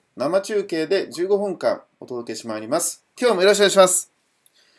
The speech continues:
はい、今日はですね、えー、Twitterのことについてお話をしたいと思うんですが、まずですね、ちょっとこちらのデータの方をご覧いただきたいと思います。はい、えー、現在ですね、Twitterのユーザー数が世界で、まあ、三点二億人、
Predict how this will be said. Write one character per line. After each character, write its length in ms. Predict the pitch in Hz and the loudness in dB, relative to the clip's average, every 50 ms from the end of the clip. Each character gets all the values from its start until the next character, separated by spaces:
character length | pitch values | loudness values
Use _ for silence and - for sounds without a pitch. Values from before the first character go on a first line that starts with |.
| _ _ _ _ _ _ _ _ _ _ _ | _ _ _ _ _ _ _ _ _ _ _
は 120 | - 233 | 2 2
い、 40 | 202 | 2
今 80 | 208 - | 2 2
日 60 | 277 | 4
は 100 | 277 233 | 4 6
で 100 | 175 139 | 6 4
す 160 | 117 - - 143 | 2 0 -2 -2
ね、 260 | 156 151 139 - - - | -2 -2 -2 -2 -6 -6
え 180 | 131 139 139 | -4 -4 -4
ー、 40 | 139 | -4
Twitter 560 | 139 - 262 269 262 262 - - 180 156 147 139 | -4 -6 -6 -6 -6 -6 -4 0 2 2 2 2
の 80 | 131 | 0
こ 100 | 131 127 | -4 -8
と 160 | 120 123 117 | -8 -8 -8
に 80 | 113 113 | -8 -8
つ 140 | - 123 120 | -10 -10 -10
い 100 | 113 120 | -8 -4
て 160 | 139 135 135 | -2 -2 -2
お 80 | 123 117 | -2 -4
話 340 | 127 131 131 131 - - | -8 -10 -10 -10 -10 -8
を 60 | 143 135 | -10 -10
し 100 | - - | -6 -4
た 140 | 151 143 | -2 -2
い 100 | 135 135 | -2 -4
と 80 | - 120 | -6 -8
思 140 | 113 117 113 | -8 -8 -8
う 40 | 107 | -10
ん 80 | 101 95 | -10 -10
で 100 | 101 98 | -10 -10
す 180 | - - 113 | -10 -10 -4
が、 320 | 123 160 339 311 - - - - - _ _ | 0 4 4 4 4 2 -2 -16 -20 _ _
ま 140 | - 240 214 | -6 -4 -4
ず 100 | 160 127 | -4 -4
で 80 | - | -6
す 160 | - - - 127 | -6 -6 -6 -8
ね、 140 | 127 120 | -8 -8
ち 100 | 117 143 | -8 -10
ょ 20 | 135 | -14
っ 40 | - | -16
と 80 | 151 | -14
こ 120 | - 151 147 | -14 -12 -10
ち 120 | - 214 | -6 -4
ら 80 | 214 208 | -4 -2
の 100 | 208 190 | -2 0
デ 180 | 196 190 190 | 0 0 0
ー 40 | 190 | 0
タ 120 | 185 180 | -4 -6
の 100 | 175 175 | -6 -6
方 100 | 170 180 | -6 -8
を 60 | 139 - | -8 -4
ご 100 | 120 120 | -2 -2
覧 120 | 117 113 | -2 -2
い 60 | 117 | -4
た 120 | 117 120 110 | -6 -8 -8
だ 80 | 110 | -8
き 100 | - - | -8 -8
た 100 | - 117 | -6 -6
い 100 | 104 101 | -6 -6
と 80 | - 82 | -10 -14
思 160 | 92 98 95 | -14 -14 -14
い 120 | 95 92 | -12 -12
ま 140 | 92 101 104 | -12 -12 -10
す。 220 | - - - - _ _ _ _ _ _ _ _ _ _ _ _ _ _ _ _ _ _ _ _ _ _ _ _ _ _ _ _ - - _ - - - - - - _ _ _ _ | -10 -12 -14 -16 _ _ _ _ _ _ _ _ _ _ _ _ _ _ _ _ _ _ _ _ _ _ _ _ _ _ _ _ -20 -20 _ -20 -20 -20 -20 -20 -20 _ _ _ _
は 120 | - 208 | 2 2
い、 80 | 185 160 | 2 2
え 160 | 180 185 180 | 0 0 -2
ー、 20 | 165 | -2
現 260 | 180 254 277 285 262 | -2 -2 -2 0 2
在 180 | 240 196 160 139 | 4 4 4 4
で 100 | 120 117 | 2 0
す 120 | - - 135 | -4 -4 -4
ね、 240 | 143 143 135 123 | -2 -2 -2 -4
Twitter 560 | - - 196 214 214 - _ - 214 214 214 208 | -6 -8 -8 -10 -10 -10 _ -2 0 0 0 0
の 120 | 208 202 | -2 -4
ユ 180 | 196 202 202 196 | -4 -2 -2 -2
ー 20 | |
ザ 200 | 175 196 196 - | 0 0 0 0
ー 20 | |
数 280 | - - - 113 107 107 | 0 -4 -8 -10 -10 -8
が 300 | 104 127 139 135 120 113 | -4 -2 0 0 0 -2
世 200 | - - 254 254 | -4 -6 -8 -4
界 260 | - 190 147 120 101 | 0 0 0 0 -2
で、 100 | - 104 | -4 -8
ま 140 | 117 127 117 | -6 -6 -6
あ、 20 | |
三 320 | 117 - 202 226 233 208 160 | -4 -4 -4 -4 -4 -4 -6
点 280 | - 123 113 104 101 | -8 -8 -8 -8 -6
二 140 | 110 131 165 196 | -6 -4 -4 -4
億 200 | 190 196 - 175 | -4 -4 -4 -6
人、 220 | 165 170 - - | -6 -6 -10 -12